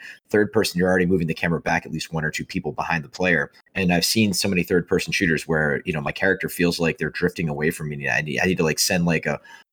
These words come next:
a Tether or Scorpion's, uh, you know, "Get over here" attack in order to have them be close. 'Cause I always liked characters that are snug in third person games and, and, and in full view. You don't always necessarily need to see their feet planting. You could zoom in and press,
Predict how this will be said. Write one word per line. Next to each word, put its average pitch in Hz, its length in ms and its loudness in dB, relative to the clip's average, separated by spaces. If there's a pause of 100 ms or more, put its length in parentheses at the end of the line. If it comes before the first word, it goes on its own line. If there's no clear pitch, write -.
a - 80 -6
Tether 95 420 2
or 78 160 2
Scorpion's, 87 800 0
uh, 73 280 0
you 76 120 -2
know, 69 380 -6
"Get 95 120 2
over 90 220 2
here" 76 460 0
attack 78 340 -2
in 87 80 0
order 87 200 2
to 82 80 2
have 98 140 0
them 87 120 -6
be 80 100 -6
close. - 280 2
'Cause - 140 -10
I 85 120 0
always 90 200 2
liked 92 300 0 (500)
characters 87 400 0
that 80 140 0
are 76 40 0
snug 82 540 0
in 80 140 -4
third 76 240 -2
person 78 260 -2
games 76 240 -2
and, 78 160 -4
and, 78 300 0
and 80 180 -2
in 85 140 0
full 90 280 2
view. 82 220 0
You 85 100 2
don't 92 200 2
always 95 260 0
necessarily 85 480 0
need 78 160 -4
to 76 80 -10
see - 160 -2
their 76 140 0
feet 90 260 -4
planting. 78 340 -4
You 78 80 -2
could 71 240 -10
zoom 90 280 2
in 82 180 2
and 71 220 -6 (440)
press, - 320 -2